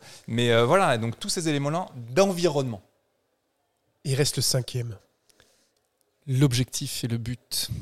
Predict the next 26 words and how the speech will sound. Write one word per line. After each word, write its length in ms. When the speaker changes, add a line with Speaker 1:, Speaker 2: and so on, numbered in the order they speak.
Speaker 1:
Et 80
voilà, 260
Speaker 2:
La- 160
Speaker 1:
à 120
quoi 240
ça 140
sert ? 380
Speaker 2:
D'accord. 400
Speaker 1:
Tout 60
ça, 360
à 120
quoi 320
ça 180
sert ? 220
Pour 380
l'apprenant 540
lui-même. 560
Speaker 2:
D'accord. 200
Speaker 1:
C'est-à-dire 400
que 100
si 240
ma 160
quête, 300
elle 120
est 140
déconnectée, 840